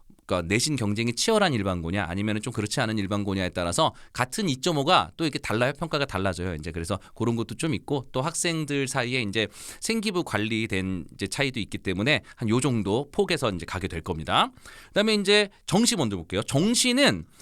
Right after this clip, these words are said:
이제 이, 사, 일, 일, 이 이제 요 정도 수준이면은 한국 외대, 시립대, 건국대 이제 요 정도에서 이제 갈 수가 있을 텐데 그럼 이제 논술을 넣으면 어디를 넣냐? 아, 물론 이제 지원 가능이니까 넣었다가 뭐 떨어질 수도 있고 붙을 수도 있을 텐데요. 논술 같은 경우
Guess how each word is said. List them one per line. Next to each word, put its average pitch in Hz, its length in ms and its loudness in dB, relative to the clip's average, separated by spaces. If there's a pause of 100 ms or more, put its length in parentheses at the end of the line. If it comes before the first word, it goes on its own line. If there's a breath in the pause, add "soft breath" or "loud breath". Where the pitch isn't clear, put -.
(140 loud breath)
이제 127 240 2
이, 196 260 -2
사, 208 320 6
일, 233 280 0
일, 214 200 0
이 185 320 2
이제 139 140 2
요 151 140 4
정도 214 400 2
수준이면은 165 680 2 (160 loud breath)
한국 214 560 -2
외대, 110 240 2
시립대, - 560 -2
건국대 120 680 -2
이제 87 180 -4
요 110 100 2
정도에서 131 640 0
이제 95 140 -2
갈 92 160 -4
수가 113 200 -2
있을 92 180 -4
텐데 113 720 4 (400 loud breath)
그럼 254 180 2
이제 226 100 2
논술을 269 500 2
넣으면 220 200 4
어디를 135 240 2
넣냐? 104 480 0
아, 139 100 0
물론 196 300 0
이제 160 140 0
지원 220 480 2
가능이니까 143 600 2
넣었다가 160 420 0
뭐 139 100 -4
떨어질 190 320 0
수도 147 160 -8
있고 135 120 -6
붙을 139 280 -4
수도 - 140 -4
있을 - 180 -4
텐데요. 113 460 2 (800)
논술 202 280 0
같은 208 240 2
경우 165 340 2